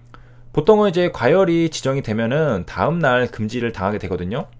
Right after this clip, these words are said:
그러니까 내일부터 금지를 당할 수 있다는 것은 이 과열 기준은 십 일자로 한다는 거죠. 내일, 내일은 십일 일이잖아요. 내일 금지를 당한다는 것은 오늘 기준,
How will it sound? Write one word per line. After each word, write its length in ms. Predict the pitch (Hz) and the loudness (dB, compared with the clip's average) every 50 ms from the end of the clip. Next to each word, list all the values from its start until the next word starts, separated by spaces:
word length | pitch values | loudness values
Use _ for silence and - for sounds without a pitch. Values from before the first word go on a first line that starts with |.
| - - - - - | -20 -20 -20 -16 -6
그러니까 560 | - 151 165 175 170 - - 147 147 143 139 | 0 0 0 0 0 2 4 4 6 6 4
내일부터 520 | 110 101 127 175 196 196 196 - - 156 - | 4 4 4 4 4 2 2 -2 -4 -6 -4
금지를 320 | - 120 127 139 143 135 | -4 -4 -4 -4 -4 -4
당할 240 | - 110 110 123 131 | -4 -2 -2 -2 -2
수 120 | - - | -2 -6
있다는 360 | 101 - - 117 110 113 110 | -10 -6 -4 -2 -2 -2 -2
것은 460 | 98 101 98 - 151 160 147 110 90 85 - - - - - - - | -2 -2 -2 0 2 2 2 0 -2 -4 -8 -16 -20 -20 -20 -14 -10
이 80 | 139 131 | -10 -8
과열 400 | - - - 127 160 180 185 165 | -6 0 2 4 4 4 4 2
기준은 440 | - - 107 120 147 147 143 143 143 | 0 -4 -6 -6 -4 -2 -2 -2 -2
십 200 | - - 220 226 | -2 -4 -4 -2
일자로 500 | 226 220 214 196 - 170 165 156 160 156 | -2 -2 -2 -2 0 -2 0 2 2 0
한다는 320 | 160 160 156 156 156 139 | 0 0 -2 -2 -2 -2
거죠. 300 | 101 90 - 87 90 - - - - - - - - - - - - - - - - | -4 -4 -4 -6 -8 -8 -12 -18 -20 -20 -20 -20 -20 -20 -20 -20 -20 -20 -20 -14 -2
내일, 240 | 104 117 143 165 160 160 - - 110 85 | 0 2 2 2 0 -4 -8 -10 -14 -10
내일은 280 | - 113 123 151 165 160 | -4 -2 -2 0 0 -2
십일 280 | - - 202 214 214 | -4 -2 0 0 0
일이잖아요. 500 | 208 190 156 131 101 85 87 92 131 156 - - - - - - - - - - | 0 0 -2 -2 -4 -4 -4 -6 -8 -10 -12 -18 -20 -20 -20 -20 -20 -20 -20 -14
내일 720 | - - 113 151 165 180 180 175 175 175 175 170 160 113 - | -4 0 2 4 4 4 4 4 2 2 0 -2 -4 -4 -8
금지를 340 | - - 123 123 143 156 143 | -8 -8 -6 -2 -2 -2 -2
당한다는 460 | - 104 113 123 127 127 117 113 107 | -2 -2 -2 0 0 0 -2 0 -2
것은 380 | 104 98 - 156 190 202 226 - - - - - - - - - | -4 -2 -2 -2 -2 -2 -4 -8 -14 -20 -20 -20 -20 -20 -8 -2
오늘 300 | 117 139 175 202 208 190 | 0 2 4 4 4 4
기준, 480 | - - - 101 117 120 98 82 85 | 2 -2 -8 -6 -4 -4 -4 -4 -6